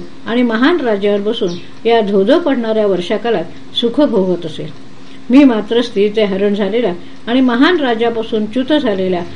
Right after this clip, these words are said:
भिजलेल्या नदी तीरासारखा खचून चाललो आहे. माझा शोक फार वाढला आहे. वर्षाकाळ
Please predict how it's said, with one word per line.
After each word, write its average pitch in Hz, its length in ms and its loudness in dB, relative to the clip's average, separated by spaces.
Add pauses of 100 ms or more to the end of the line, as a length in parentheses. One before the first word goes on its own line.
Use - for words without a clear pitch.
(220)
भिजलेल्या 269 580 4
नदी 240 340 2
तीरासारखा 233 580 -2 (100)
खचून 208 320 -2
चाललो 165 300 -4
आहे. 160 120 -10 (680)
माझा 214 320 2
शोक 208 180 0
फार 208 280 -2
वाढला 175 300 -2
आहे. 160 100 -8 (520)
वर्षाकाळ 220 520 2